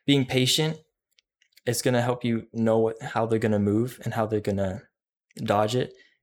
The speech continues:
will make you always get the hit. Just, just always be patient. And then there's another secret that you can aim up and down with Victor. I guess I, I know some people that didn't know that, but aiming up and down with Victor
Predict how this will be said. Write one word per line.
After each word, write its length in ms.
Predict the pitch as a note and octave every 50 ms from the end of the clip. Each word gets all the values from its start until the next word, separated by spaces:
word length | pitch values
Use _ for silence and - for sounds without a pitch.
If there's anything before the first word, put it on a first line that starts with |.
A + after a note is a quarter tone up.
| _ -
will 120 | - A2+
make 180 | A2+ A#2 A2+ A2+
you 140 | - A#2 A2+
always 320 | - G#2+ A2 A2+ A2 G#2
get 160 | - A#2 A2
the 60 | - G2+
hit. 320 | G2 A2+ A2 G#2 - - _ _ _ -
Just, 160 | - A2+ -
just 180 | A#2 - - _ _ _ _ _ _ _ _ _ _ _ - - -
always 220 | - B2+ B2+ A#2+ B2
be 120 | A#2 G#2+
patient. 460 | G2+ - G#2 G2+ F#2+ - G#2+ G#2 G2+ - _ - - - - - - _ _ _ _ _ _ _ _ _ _ _ _ _ _
And 100 | - A2+
then 240 | A#2 A2 A2 G#2+ - -
there's 140 | - A#2
another 280 | A#2+ A#2 B2+ D3 D#3 D3
secret 680 | C3 - - - - B2 A2+ - - G2+ G2+ G#2+ - -
that 80 | A2+
you 100 | A2+ A2+
can 240 | A2 - C3+ A2+ G#2 -
aim 220 | - C3 C#3 B2+ -
up 160 | - C3+ - -
and 160 | C#3+ A2 G2
down 360 | G2+ G2+ G#2+ G#2 F2+ G2 G2
with 160 | F#2+ A2 -
Victor. 480 | - G2+ - - - - F#2+ F#2 C3+ - - _ -
I 80 | - G#2
guess 440 | G#2 A2 A2 - - - - - - -
I, 120 | G2+ A2
I 200 | - - - -
know 80 | B2 B2
some 140 | B2 B2+
people 180 | A#2 B2+ B2 A#2
that 120 | G2+ G2
didn't 180 | G2+ A2+ G2 G2
know 140 | G2+ G2 G2
that, 300 | G2+ G2 G2+ G#2 - - _ _ _ _ _ _ _ _ _ _ _ _ _ _
but 300 | - A#2 A2 G#2 - - -
aiming 260 | - C3 C3+ C3+ C3 B2
up 160 | A#2 - -
and 120 | B2+ A2+
down 260 | G#2 G#2 G#2+ A2+ B2
with 160 | A#2+ G#2+ - -
Victor 540 | B2+ A#2+ - - C#3 C#3 D3+ E3 D#3+ -